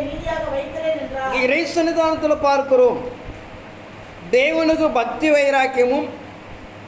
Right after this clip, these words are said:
Speaker 2: பிரியமான ஒரு மனிதனை எலியாவை பார்க்கிறோம். ஆகாப் ராஜாவோட மனைவி எண்ணூத்தொன்பது தீர்க்கதரிசி கொன்றதை நினைவு கூர்ந்து, நாளை இன்றைய தினம் அவன் தலை இங்கே இருக்கப்பட வேண்டும் என்று அவன் கட்டளை கொடுக்கிறார்.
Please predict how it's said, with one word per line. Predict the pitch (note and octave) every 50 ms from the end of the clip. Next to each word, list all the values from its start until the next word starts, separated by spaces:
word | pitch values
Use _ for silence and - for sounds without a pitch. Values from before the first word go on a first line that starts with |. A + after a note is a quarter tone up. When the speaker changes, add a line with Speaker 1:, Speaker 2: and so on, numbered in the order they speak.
| - - - - - - - - - - -
Speaker 2:
பிரியமான | - C#4+ D4+ D#4+ D#4+ D#4+ D#4 D#4 D4+ D4+ D4
ஒரு | C#4+ C#4 B3+
மனிதனை | B3 A3+ A3 A#3+ B3+ C4 C4 B3+ B3+ A#3+ A3+ - - -
எலியாவை | F#3 F#3+ G#3+ A#3+ B3 A#3 A#3 A3+ A3+
பார்க்கிறோம். | G#3+ G3 G3 G3 F#3+ F#3 F#3 F#3+ F3+ E3 - - - - - - - - - - - - - - - - - - - - - - - - - -
ஆகாப் | G3+ G#3 A#3+ C#4 D4 C#4+ D#4 D#4 D#4 D#4 D#4
ராஜாவோட | D4+ D4 D4+ C#4+ C#4+ C#4 C#4+ C#4
மனைவி | A#3+ A3 G#3+ A#3 B3+ B3+ B3+ A#3+ G3 D#3 - - - - - - - - - - - - - - - - - - - - - - - - - - -
எண்ணூத்தொன்பது | G3 A3 A#3+ C#4+ D4 D#4+ D#4+ D#4+ D#4 D4 C#4 C#4 C4+
தீர்க்கதரிசி | A3 B3+ C#4 C#4+ C4+ C#4+ C#4+ C#4 C#4 C#4
கொன்றதை | C#4+ - A#3 A#3+ B3 C4 C4 C4 C4 C4 C4 C4 B3+
நினைவு | A#3+ G#3+ G3+ G#3+ A3+ B3 B3 A#3+
கூர்ந்து, | A3+ A3+ G#3+ G#3+ A3 A#3+ C#4+ D#4+ D#4 - - - - - - - - - - - - - - -
நாளை | C#3+ D#3+ F#3+ G3 A3 A#3 B3 B3 B3+ A#3+
இன்றைய | A3 A3+ A3 B3 B3 A#3+
தினம் | B3 B3+ C4 C4+ C#4+ C#4 C4+ -
அவன் | A3 G3 G3+ F#3+ -
தலை | G#3 G3 G#3 A#3+ A#3 A#3
இங்கே | A#3 A3 G#3+ G#3+
இருக்கப்பட | G#3 G#3+ G#3+ A#3 - G#3+ G3+ G3+
வேண்டும் | G3 G3 F#3+ F3+ F3+ F3
என்று | F3 F3+ F#3 F#3
அவன் | E3+ E3+ E3+ E3
கட்டளை | - E3+ E3+ F#3+ F#3+ G3 F3+
கொடுக்கிறார். | F3 E3+ E3 E3 E3 D#3+ D#3 D3+ C#3